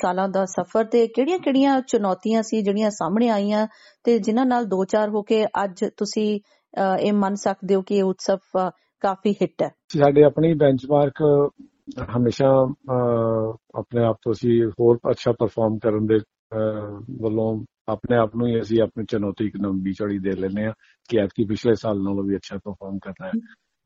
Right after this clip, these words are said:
Speaker 2: ਜਦੋਂ ਅਸੀਂ ਪਹਿਲੇ ਸਾਲ ਸ਼ੁਰੂ ਕੀਤਾ ਸੀਗਾ ਤੇ around ਚਾਰ, ਦੋ ਦਿਨਾਂ 'ਚ ਚਾਰ ਕੁ ਹਜ਼ਾਰ ਬੰਦਿਆਂ ਦਾ ਫੁੱਟਫਾਲ ਸੀਗਾ,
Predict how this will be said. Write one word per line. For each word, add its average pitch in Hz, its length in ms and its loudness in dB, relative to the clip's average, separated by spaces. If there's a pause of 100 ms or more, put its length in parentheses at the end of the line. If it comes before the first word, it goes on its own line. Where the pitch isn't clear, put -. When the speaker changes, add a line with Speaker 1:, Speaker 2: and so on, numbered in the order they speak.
(160)
Speaker 2:
ਜਦੋਂ 113 200 -2
ਅਸੀਂ 123 260 -4
ਪਹਿਲੇ 127 200 2
ਸਾਲ 131 240 4
ਸ਼ੁਰੂ 127 240 -2
ਕੀਤਾ 117 280 -2
ਸੀਗਾ 127 280 0
ਤੇ 143 120 -8
around 127 420 0
ਚਾਰ, 127 240 0
ਦੋ 120 220 0
ਦਿਨਾਂ 123 260 2
'ਚ 127 180 -8
ਚਾਰ 131 200 2
ਕੁ 131 260 0
ਹਜ਼ਾਰ 117 260 2
ਬੰਦਿਆਂ 107 380 -2
ਦਾ 104 100 -2
ਫੁੱਟਫਾਲ 101 460 -2
ਸੀਗਾ, 90 360 -4